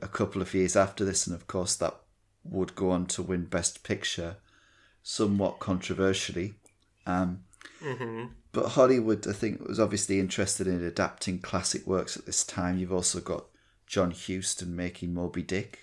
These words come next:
Speaker 1: in nineteen fifty-six. Um, so yeah, and this is a huge, this is a really, um, famous book that I have not read, but, um, is it a worthy adaptation of it?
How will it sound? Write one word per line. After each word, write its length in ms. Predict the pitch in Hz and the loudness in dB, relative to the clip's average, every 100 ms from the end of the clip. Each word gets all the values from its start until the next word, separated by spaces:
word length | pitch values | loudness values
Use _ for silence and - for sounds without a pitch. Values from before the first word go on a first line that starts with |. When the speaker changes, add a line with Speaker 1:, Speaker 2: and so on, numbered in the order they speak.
| - | -8
Speaker 1:
in 140 | 90 | -4
nineteen 240 | 95 95 98 | -2 -2 -4
fifty-six. 960 | - 90 - - 101 85 - - - - - - _ _ - | -10 -10 -8 -4 -2 -4 -8 -10 -10 -16 -20 -20 _ _ -4
Um, 400 | 92 90 87 85 _ - - - - - _ _ - _ - | -2 0 -4 -8 _ -20 -20 -20 -20 -20 _ _ -20 _ -8
so 220 | - 92 | -4 -2
yeah, 320 | 92 95 87 | 2 2 2
and 120 | 104 123 | 2 2
this 160 | 156 | 0
is 140 | 110 104 | 0 -2
a 40 | |
huge, 480 | 90 - 113 101 - | -4 0 0 0 -4
this 180 | 107 - | -6 -4
is 120 | 95 | -2
a 80 | 101 | 0
really, 540 | 98 95 95 90 90 | 2 0 0 -2 -2
um, 400 | 85 82 80 95 - - | -4 -4 -8 -12 -18 -10
famous 440 | - 90 87 - | -2 -2 -2 -6
book 540 | - 117 - - - _ - | -4 -4 -4 -8 -14 _ 0
that 100 | 95 | 2
I 80 | 95 | 4
have 160 | 95 | 2
not 260 | 101 104 - | 2 0 0
read, 380 | 95 95 90 - - _ | 2 2 0 -6 -14 _
but, 400 | - 90 - - | 0 0 -2 -6
um, 380 | 90 87 87 98 - _ _ _ _ _ _ _ - - - - - _ _ | -4 -4 -6 -10 -18 _ _ _ _ _ _ _ -18 -18 -20 -20 -20 _ _
is 200 | 113 110 | 4 4
it 280 | 113 - - - _ _ _ | 2 0 -10 -12 _ _ _
a 560 | 104 98 95 98 110 - _ _ _ _ _ _ | 2 4 4 0 -6 -10 _ _ _ _ _ _
worthy 640 | 101 101 104 101 95 - - | 2 6 6 6 -2 -2 -4
adaptation 680 | 92 - - 98 98 - | -4 -4 -4 -2 -2 -4
of 120 | 101 - | -8 -10
it? 220 | - | -14